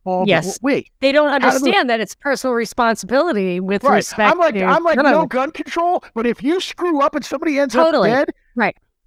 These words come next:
Speaker 1: throw the book at you.
Speaker 2: It's the a priori thing. That's not the American way. But I want to, so I want a,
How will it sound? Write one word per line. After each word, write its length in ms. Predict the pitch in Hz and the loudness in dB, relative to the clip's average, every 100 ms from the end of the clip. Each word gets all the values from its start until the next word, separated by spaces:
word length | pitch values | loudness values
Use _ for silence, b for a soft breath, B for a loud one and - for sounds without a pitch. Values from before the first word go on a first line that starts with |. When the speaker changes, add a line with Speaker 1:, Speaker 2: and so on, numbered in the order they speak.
| _ | _
Speaker 1:
throw 180 | 240 254 | -4 -2
the 60 | 175 | -2
book 180 | 190 | -6
at 140 | 143 - | -8 -8
you. 80 | - | -6
Speaker 2:
It's 180 | 226 - | -4 0
the 80 | |
a 260 | 247 185 262 | 0 2 0
priori 400 | - 262 269 233 | 0 0 0 0
thing. 240 | - 170 | -2 -2
That's 220 | 165 175 208 | -2 -2 -2
not 280 | 202 208 | 0 0
the 80 | 208 | -2
American 460 | 190 196 185 190 170 | -2 0 -2 -4 -4
way. 260 | 208 180 151 b b | -2 -2 -4 b b
But 240 | 254 240 - | 0 0 0
I 120 | 233 | -2
want 360 | 220 240 302 - - | 0 0 -2 -4 -4
to, 540 | 269 233 226 214 202 - _ _ | -2 0 0 -2 -4 -10 _ _
so 380 | - 247 233 190 _ _ 226 | -2 0 0 -2 _ _ -2
I 80 | |
want 260 | 226 254 233 | 0 0 0
a, 240 | 240 226 | -2 -4